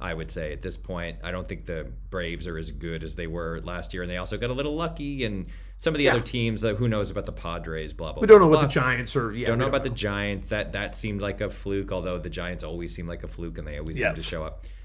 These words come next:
Speaker 1: Here's the only thing I'll say is that when you look at that crazy lineup that, that you can now lay out for the Dodgers, one through six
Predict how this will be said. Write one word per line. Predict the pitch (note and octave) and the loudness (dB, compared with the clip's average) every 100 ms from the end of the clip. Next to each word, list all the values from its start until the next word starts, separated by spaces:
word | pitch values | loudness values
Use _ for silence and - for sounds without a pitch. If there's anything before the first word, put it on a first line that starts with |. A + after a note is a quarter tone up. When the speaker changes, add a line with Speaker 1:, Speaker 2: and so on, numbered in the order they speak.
| - | -12
Speaker 1:
Here's | - G3+ G#3 | 0 2 2
the | |
only | F#3+ | 0
thing | D#3 C3 | 0 0
I'll | A#2 | 0
say | G#2+ F2 D#2+ - | 0 0 -2 -4
is | G#2+ - | -4 -4
that | - G#2 F2+ | -10 -10 -4
when | A#2 A#2+ | 0 2
you | B2+ | 0
look | C#3+ F3 | 0 -2
at | D#3+ | 0
that | C3+ A2+ | 2 0
crazy | - A2 G2+ G2 F#2 | -2 -2 -2 -2 -4
lineup | E2+ D#2+ D2 - D#2 | -4 -4 -6 -10 -8
that, | D2+ - | -8 -8
that | E2+ D#2 | -10 -8
you | D#2+ | -8
can | F#2+ | -6
now | E2 D#2 | -6 -6
lay | D#2 D2 | -8 -8
out | C#2+ C2 | -8 -8
for | D2 | -10
the | - | -10
Dodgers, | C#2+ B1+ B1+ B1 - - - - - | -10 -10 -10 -12 -12 -14 -14 -14 -6
one | F#2+ D3+ A3 G#3+ | 2 4 4 0
through | E3+ B2 | 2 2
six | A#2 - D#3+ - - - | 0 0 0 0 -10 -12